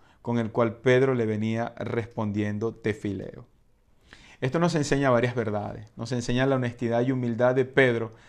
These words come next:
al reconocer que no volvería a cometer el mismo error del pasado, donde su vida no respaldó esa afirmación que le había hecho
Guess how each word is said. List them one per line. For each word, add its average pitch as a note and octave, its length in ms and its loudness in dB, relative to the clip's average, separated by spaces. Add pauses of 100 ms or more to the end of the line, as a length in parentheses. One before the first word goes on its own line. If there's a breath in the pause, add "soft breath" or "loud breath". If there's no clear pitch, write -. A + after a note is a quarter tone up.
(180 loud breath)
al A#2 100 -4
reconocer B2+ 600 0
que C3+ 100 0
no C#3 140 2
volvería C#3 460 2
a C3+ 60 -2
cometer B2 500 -2
el B2 140 -2
mismo E3+ 720 -4
error A2+ 380 -2
del C3 140 0
pasado, G#2 580 -6 (360 soft breath)
donde B2 200 0
su B2 140 -2
vida C#3 440 6
no B2+ 320 4
respaldó C3 440 0
esa C3+ 280 -2
afirmación B2 680 -2
que C#3 100 -4
le A#2 80 -2
había A#2 320 0
hecho C3+ 300 -4